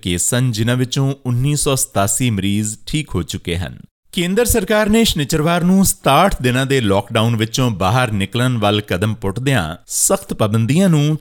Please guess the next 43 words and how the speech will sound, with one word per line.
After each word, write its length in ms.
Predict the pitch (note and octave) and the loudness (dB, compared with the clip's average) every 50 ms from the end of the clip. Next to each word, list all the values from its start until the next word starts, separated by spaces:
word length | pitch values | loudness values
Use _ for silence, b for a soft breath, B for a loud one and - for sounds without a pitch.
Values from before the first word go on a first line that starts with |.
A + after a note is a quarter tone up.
| _ - | _ -6
ਤੀਹ 200 | F3 F#3 G#3 F#3+ | -2 0 0 0
ਜੂਨ 260 | C#3 A#2 A#2+ B2 C3 | 2 2 0 0 0
ਤੱਕ 340 | B2+ - D#3 D3+ D3+ - - - - | -2 0 -2 -2 -2 -4 -12 -8 -6
ਸਿਰਫ 400 | - - - F3 F3+ E3+ - - - | -4 -2 0 0 -2 -2 -4 -8 -4
ਕੰਟੇਨਮੈਂਟ 680 | - C#3+ C#3+ C3 - C#3+ C#3+ E3 F3 F3+ F#3 F3 E3+ - | -4 -2 -2 -2 0 0 2 2 2 2 2 0 0 -2
ਜ਼ੋਨਾਂ 340 | - G#2+ G#2+ G#2+ A2+ A#2+ A2+ | -2 0 0 2 2 0 0
ਤੱਕ 240 | A2+ A2 - - | 0 -4 -4 -2
ਹੀ 140 | A#2 B2 D#3+ | -4 -2 -2
ਸੀਮਿਤ 360 | - - B2 G2+ G2+ G#2 - | -2 -2 -2 -2 -2 -4 -4
ਕਰ 200 | - - F2+ E2+ | -2 -4 -4 -4
ਦਿੱਤਾ 260 | D#2 D#2 - - E2 D#2 | -4 -8 -8 -8 -8 -8
ਹੈ। 120 | - - - - _ _ _ _ _ _ _ - | -8 -10 -16 -20 _ _ _ _ _ _ _ -8
ਜ਼ੋਨ 360 | A2+ A2 G2+ G#2 C#3 D3+ F3+ G3 | -4 -2 0 2 2 2 4 4
ਨਿਰਧਾਰਿਤ 640 | G3 F#3 E3 C#3+ B2+ A#2 A#2+ C3+ C#3 D3 E3+ - | 4 4 2 2 0 0 0 0 0 0 -2 -2
ਕਰਨ 220 | - C3 B2 B2+ | -2 -2 0 0
ਦਾ 120 | C3 C3 B2 | 0 0 0
ਅਧਿਕਾਰ 520 | A2+ A#2 A2+ - A#2+ A2+ A#2+ C3+ C#3+ C#3+ | 0 -2 -2 -2 0 0 2 2 2 0
ਜ਼ਿਲ੍ਹਾ 380 | C3 G#2+ G#2 A#2+ B2+ C#3 C#3 - A#2+ | 0 0 0 0 2 0 0 0 -2
ਅਥਾਰਟੀ 460 | A2+ B2 A#2 G2+ A#2 D3 C#3+ F3+ D3+ | -2 0 0 0 0 -2 -2 -2 -2
ਨੂੰ 100 | B2+ A2+ | -2 -2
ਹੋਏਗਾ 500 | G2+ F2+ E2+ G2 G#3 F#2 F2 D2 - - _ - - | -2 0 0 0 0 0 -2 -4 -4 -10 _ -12 -6
ਅਤੇ 140 | - D3+ | -4 -4
ਸਿਹਤ 280 | C#3+ - - D3+ E3 D#3+ - | -4 -2 -4 -4 -4 -4 -4
ਮੰਤਰਾਲੇ 420 | A2 G#2 F#2 G2 G2 F#2 F#2+ A2 A2 | -6 -6 -4 -2 -2 0 0 0 0
ਦੀਆਂ 260 | A2 A2+ A2 A#2 G2+ | 0 0 0 0 -2
ਹਦਾਇਤਾਂ 340 | E2+ F2+ F2 F2 - G2 F#2 | -2 -2 -4 -4 -2 -4 -6
ਮੁਤਾਬਕ 600 | F2 - - F2+ G#2 A#2+ B2+ A#2+ - - F2+ E2+ B B B B B B | -6 -4 -2 -2 0 0 0 -2 -2 -4 -8 -8 B B B B B B
ਕੰਟੇਨਮੈਂਟ 580 | D#3 D3+ D3+ C#3+ D3 D#3 F3 F#3 G3 G3 E3+ - | -2 -2 -2 0 0 0 2 2 2 0 0 0
ਜ਼ੋਨ 300 | - A2+ A#2 B2+ C3+ C3 | 0 0 2 2 0 0
ਤੈਅ 200 | - C3 C3 C3 | 0 0 -2 -2
ਕੀਤੇ 280 | - - - G2 F2 | -4 -6 -6 -6 -4
ਜਾ 160 | D#2+ F2+ E2+ | -4 -4 -4
ਸਕਣਗੇ। 520 | E2+ - - E2 - A2 G#2+ E2+ D2+ A#1+ - - - _ _ _ _ - F3 | -4 -6 -8 -6 -4 -4 -4 -4 -6 -12 -12 -18 -20 _ _ _ _ -4 -2
ਇਹਨਾਂ 180 | F#3+ G#3+ A3 | 0 2 2
ਜ਼ੋਨਾਂ 320 | F3 C3+ C3+ C3 C#3+ E3 F3 | 2 2 2 2 2 2 2
ਵਿੱਚ 160 | F#3+ F#3 - | 2 2 2
ਸਿਰਫ 380 | - - G3 F#3+ G3 F#3+ - E3+ | 0 0 2 0 0 -2 -2 -6
ਜ਼ਰੂਰੀ 460 | C3+ A2 A#2 A#2+ A#2 C3 D3 F3+ F3+ | -4 -2 0 0 2 2 2 2 2
ਸੇਵਾਵਾਂ 440 | - C3 B2 G#2 G2 G2 G#2 G#2+ G#2 | 4 2 2 2 2 2 2 0 0
ਦੀ 180 | G2 G#2 G#2 | 0 -2 0
ਹੀ 100 | G#2+ C3+ | 0 -2
ਇਜਾਜ਼ਤ 520 | D3+ C3+ A2 F#2 G2+ F#2 F2+ F#2+ A#2 A2 - | -2 -4 -4 -2 -2 -2 0 -2 -4 -6 -6
ਹੋਏਗੀ, 460 | F#2+ F2+ G2+ A2 G2+ F#2+ D#2+ C2+ | -4 -2 -2 -4 -4 -6 -10 -10